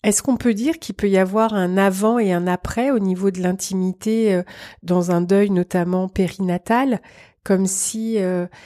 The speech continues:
l'érotisme, la séduction, euh, l'élan sexuel spontané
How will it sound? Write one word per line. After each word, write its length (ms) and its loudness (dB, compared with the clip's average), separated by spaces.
l'érotisme, 1040 0
la 160 -2
séduction, 1120 -4
euh, 280 0
l'élan 360 2
sexuel 540 -2
spontané 760 0